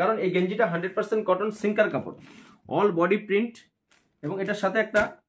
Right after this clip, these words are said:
দেখুন ফুল প্যান্ট, ওয়াহ মস্ত কালার, খুব নাইস একটা প্যান্ট দিয়েছে। এটা আমাদের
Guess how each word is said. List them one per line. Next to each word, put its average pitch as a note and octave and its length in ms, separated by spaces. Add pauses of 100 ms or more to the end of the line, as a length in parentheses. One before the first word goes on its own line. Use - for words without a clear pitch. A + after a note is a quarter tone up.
(120)
দেখুন E3+ 180 (140)
ফুল A3 180 (100)
প্যান্ট, A#2 240 (260)
ওয়াহ A3 200 (440)
মস্ত - 220 (100)
কালার, - 240 (520)
খুব G#3 100 (140)
নাইস A#3 280
একটা A3 140 (120)
প্যান্ট G3 200 (100)
দিয়েছে। F#3+ 240 (440)
এটা D3 160
আমাদের G3 180